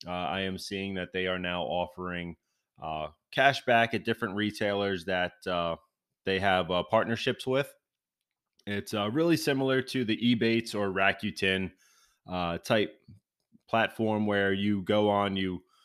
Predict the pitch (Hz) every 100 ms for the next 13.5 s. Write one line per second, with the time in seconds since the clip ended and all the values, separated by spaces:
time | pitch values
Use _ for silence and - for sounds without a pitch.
0 | _ _ _ _ 82 85 87 107 110 104
1 | 107 110 107 104 113 107 107 107 104 104
2 | - 95 98 98 98 95 82 101 101 101
3 | 101 85 _ - 87 82 - 101 135 113
4 | 110 131 123 127 110 101 104 - 107 101
5 | - 101 98 - 101 101 - 98 - 98
6 | 95 120 113 - 107 107 - 110 107 -
7 | _ _ _ _ _ - 101 98 98 139
8 | 135 131 135 123 117 113 101 107 - 104
9 | 87 92 85 - 110 107 107 107 101 73
10 | 85 87 87 127 135 135 127 123 104 90
11 | 80 - 95 92 78 - 95 95 78 -
12 | 92 - - 139 135 - _ _ _ _
13 | _ _ 87 90